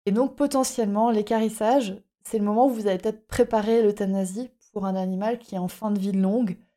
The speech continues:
C'est-à-dire que l'équarrissage, ça se réserve à l'avance. Et donc, rien ne vous empêche de préparer, euh, voilà, de vous dire, bah, ok, mon cheval, il est vraiment en fin de vie, je vois que ça va plus.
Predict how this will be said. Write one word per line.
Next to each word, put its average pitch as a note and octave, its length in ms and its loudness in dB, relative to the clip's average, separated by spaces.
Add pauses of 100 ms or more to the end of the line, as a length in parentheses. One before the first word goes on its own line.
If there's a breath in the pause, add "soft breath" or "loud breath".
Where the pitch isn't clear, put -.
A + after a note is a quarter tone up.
(260)
C'est-à-dire A3+ 260 4
que A#3+ 100 0
l'équarrissage, G3+ 580 -2
ça G#3 140 -4
se - 80 -10
réserve G#3 360 0
à G3+ 60 2
l'avance. F#3+ 540 -2 (520)
Et G3 40 -2
donc, A3 220 0
rien A3 220 -2
ne A#3 40 2
vous A3+ 200 -4
empêche A#3+ 440 2
de F3+ 540 -4
préparer, G#3+ 560 0
euh, F3 220 -2 (120)
voilà, F#3+ 280 0
de G3 80 -4
vous F#3 140 -4
dire, A3 180 0
bah, F3+ 140 0
ok, F3+ 120 -6 (120)
mon F#3 120 -2
cheval, A3+ 260 -2
il F#3+ 140 0
est E3+ 60 -2
vraiment F#3 300 -4
en G3+ 40 -6
fin G3 160 -8
de F#3 80 0
vie, G#3+ 240 0
je F3+ 80 -6
vois F3 100 -4
que - 80 -14
ça F3+ 140 -10
va E3 120 -2
plus. A3+ 360 -6